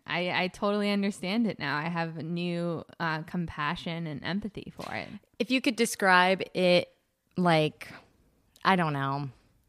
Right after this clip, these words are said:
Speaker 2: in, like, a beautiful poetic way, like, the inside of your body, like, how does it feel different? What does that mean to think you, you, to have a sense of confidence that is no longer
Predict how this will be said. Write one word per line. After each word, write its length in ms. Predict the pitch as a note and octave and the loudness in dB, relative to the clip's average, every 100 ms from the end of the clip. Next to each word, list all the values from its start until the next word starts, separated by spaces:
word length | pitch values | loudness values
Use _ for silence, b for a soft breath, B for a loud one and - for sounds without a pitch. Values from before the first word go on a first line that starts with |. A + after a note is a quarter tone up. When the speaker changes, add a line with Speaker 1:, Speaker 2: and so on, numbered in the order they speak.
| b b b b b - | b b b b b -4
Speaker 2:
in, 140 | G3 | 0
like, 200 | F#3 F3 | 2 2
a 120 | E3+ C#3 _ - | 0 -4 _ 0
beautiful 480 | F#3+ G3+ G3 G3+ | 4 6 6 2
poetic 680 | E3+ - F3 E3 E3 F3 - | -2 0 2 2 2 0 -2
way, 520 | F3 F3 F3+ F3+ F3+ F#3 | 0 4 6 6 2 0
like, 360 | F3+ E3+ D#3+ | -2 -2 -2
the 160 | G#3+ G#3+ | 0 6
inside 680 | B3+ B3+ - A#3 G#3 G3 F#3 | 8 8 8 8 10 6 2
of 120 | F3+ | 0
your 160 | F3+ | -2
body, 260 | D3+ E3+ - | 2 2 4
like, 160 | F#3+ E3 | 0 0
how 220 | G#3 D#4+ | 2 2
does 180 | F4+ E4 | 4 0
it 140 | A#3 | -2
feel 260 | - C#4 C4 | 2 4 4
different? 380 | C4 C4+ G3+ | 2 0 2
What 80 | A3 | 2
does 80 | C4+ | 4
that 180 | B3 F#3 | 2 4
mean 300 | G#3+ A3+ A3 | 4 4 2
to 80 | G3 | -2
think 480 | _ B3 B3+ - - B B B | _ 6 6 0 -14 B B B
you, 160 | G3+ G#3 - - - - - - - | -2 -2 -4 -16 -12 -8 -6 -8 -8
you, 280 | G3+ G3+ - _ _ _ - | -2 -2 -2 _ _ _ 0
to 140 | A#3 | 2
have 280 | G3+ C4+ C#4+ | 8 8 8
a 60 | C4 | 4
sense 280 | C4 B3+ | 2 0
of 100 | A3+ | -2
confidence 680 | - G#3+ C4 C4 A3+ G#3 - | 0 2 2 2 0 0 -2
that 400 | G3 F#3 F3+ - b b b b _ G#3 | 2 4 4 -2 b b b b _ 0
is 180 | A3 | 2
no 180 | A3 G#3+ | 4 4
longer 760 | G#3 G#3 A#3 A3+ G#3 G3 F#3+ | 4 4 4 4 4 4 2